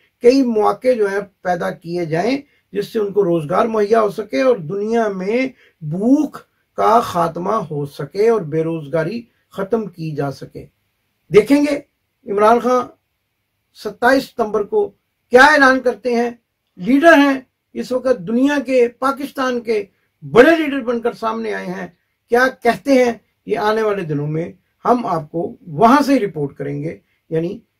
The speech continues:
यूएसए के शहर न्यूयॉर्क के अक़वाम मुत्तहिदा building से बराह रास्त।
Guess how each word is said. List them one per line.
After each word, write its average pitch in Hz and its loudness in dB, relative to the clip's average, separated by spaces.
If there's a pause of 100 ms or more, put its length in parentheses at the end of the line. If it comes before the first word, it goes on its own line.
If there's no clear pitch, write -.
(180)
यूएसए 170 -4
के 156 -6 (280)
शहर 170 -2
न्यूयॉर्क 151 -4 (120)
के 165 -6 (420)
अक़वाम 190 -4
मुत्तहिदा 165 -2
building 151 -4
से 226 4
बराह 247 4
रास्त। 185 0